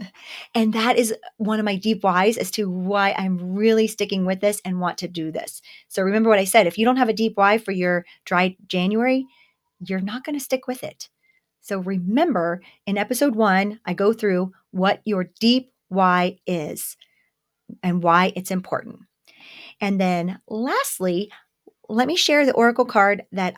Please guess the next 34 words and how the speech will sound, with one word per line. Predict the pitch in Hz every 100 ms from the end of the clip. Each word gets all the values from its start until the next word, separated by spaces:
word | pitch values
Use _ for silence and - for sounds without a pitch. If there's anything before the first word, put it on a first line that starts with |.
| -
I | 196 214 240 269 -
pulled | - 220 214 -
for | 202
myself | 185 175 180 220
today. | - 208 190 180 202 294 _ _ _ _ _ _ _ _ _ - - - - -
And | 185 175 175 175 180 -
it | 202
is | 220
another | 233 233 320 _
great | 202 190 190 214
one. | 185 196 - _
I | 214
mean, | 220
I | 247
think | 294 359
I'm |
gonna | 220 185
always | - 180 208
say | 233 240
that, | 247 247 -
so |
I'm | 180
gonna | 175 165
stop | - 160 180
saying | 214 208 220
that | 233 254 190
because | 202 214 185
they | 196 185
are | 175 180 -
all | 196 190 190 196 -
great. | 175 165 - - _ - - - _ 185
This | 175 190 294 -
comes | - - 262 254 254 -
from, | - - 214 196 190 202 262